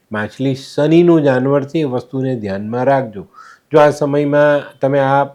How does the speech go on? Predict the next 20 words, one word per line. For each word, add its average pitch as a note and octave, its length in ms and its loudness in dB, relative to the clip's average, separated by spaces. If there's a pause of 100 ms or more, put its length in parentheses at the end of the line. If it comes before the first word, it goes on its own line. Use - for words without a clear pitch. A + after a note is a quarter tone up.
(460)
ઉપાયો C#3+ 480 2
કરો C3+ 460 -2
છો, B2+ 240 -2
એની B2+ 140 -4
પર C3 180 -2
ધ્યાન A#2+ 400 -2
આપો C3 320 -4
છો, A2+ 220 -12 (340)
તો D3 140 -6
તમે C#3+ 240 -4
તમારા C#3+ 340 -2
જીવનને C#3 580 -6 (160)
એક C#3+ 200 -12 (400)
સરસ D3+ 480 -2
દિશામાં C#3 640 -4
આગળ C#3 340 2
લઈ C#3 200 0
જઈ D3 220 -4
શકશો. D#3 520 -6 (340)
અને C#3+ 420 -2